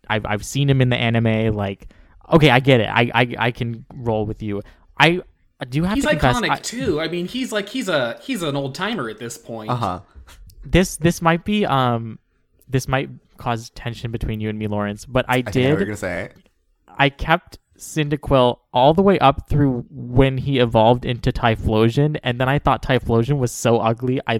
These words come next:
Speaker 1: made
Speaker 3: What?
Speaker 1: him leave my party. <laughs>
Speaker 3: I love Typhlosion's new design. I think he's so cool. I think they made him, like,
Speaker 2: Ooh,
Speaker 3: a
Speaker 2: he's got a
Speaker 3: cool
Speaker 2: new
Speaker 3: little
Speaker 2: design.
Speaker 3: stoner kid. Yeah.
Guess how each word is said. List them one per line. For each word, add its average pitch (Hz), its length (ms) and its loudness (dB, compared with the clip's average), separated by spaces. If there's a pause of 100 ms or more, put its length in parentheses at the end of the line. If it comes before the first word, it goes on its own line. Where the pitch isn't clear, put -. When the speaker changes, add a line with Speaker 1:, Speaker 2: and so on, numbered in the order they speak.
Speaker 1:
made 170 240 -2
Speaker 3:
What? 240 340 8
Speaker 1:
him - 80 -6
leave - 120 0
my - 40 6
party. 139 600 4 (180)
<laughs> - 40 0
Speaker 3:
I 220 480 8 (100)
love 160 520 4
Typhlosion's 127 640 0
new 117 120 -2
design. 104 680 -2
I 135 120 4
think 165 260 -4
he's 151 180 -2
so 123 300 2
cool. 110 680 0
I 127 100 2
think 127 260 -4
they 127 120 0
made 113 200 -2
him, 117 120 -4
like, 113 220 -4
Speaker 2:
Ooh, 196 40 -4
Speaker 3:
a - 20 -2
Speaker 2:
he's 202 100 -4
got 202 140 0
a - 40 2
Speaker 3:
cool 135 100 2
Speaker 2:
new 135 40 0
Speaker 3:
little - 180 2
Speaker 2:
design. 143 240 0
Speaker 3:
stoner 120 300 2
kid. 107 500 -4
Yeah. 127 460 2